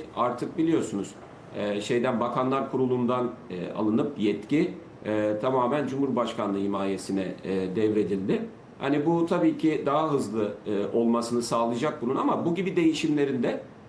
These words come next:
e, vergi geçişlerinin daha sık yaşanmasına neden olacak. Bunu kesinlikle artık ben bekliyorum.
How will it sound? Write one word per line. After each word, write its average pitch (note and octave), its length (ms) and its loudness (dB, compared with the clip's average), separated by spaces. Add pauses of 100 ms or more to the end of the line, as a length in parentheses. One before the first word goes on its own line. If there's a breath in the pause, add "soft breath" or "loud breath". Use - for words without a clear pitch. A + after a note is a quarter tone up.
(180)
e, A2 340 0
vergi C3 280 4
geçişlerinin C#3 760 2
daha F#3 180 2
sık F3 220 -2
yaşanmasına E3+ 640 2
neden A2+ 260 0
olacak. G2 320 -4 (200)
Bunu D#3+ 340 4 (180)
kesinlikle D3 560 2
artık B2+ 360 0
ben D3 220 0
bekliyorum. A#2 500 0